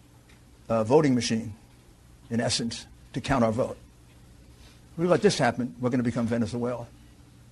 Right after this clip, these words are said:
We cannot let this happen to us. We cannot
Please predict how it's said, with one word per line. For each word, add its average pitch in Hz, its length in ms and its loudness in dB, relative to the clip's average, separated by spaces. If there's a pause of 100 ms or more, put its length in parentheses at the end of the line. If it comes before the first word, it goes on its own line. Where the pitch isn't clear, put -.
(440)
We 120 80 0
cannot 143 400 0
let 139 160 4
this 131 120 -4
happen 147 280 -2
to 104 100 -8
us. - 220 -20 (960)
We 120 60 -4
cannot 139 800 -2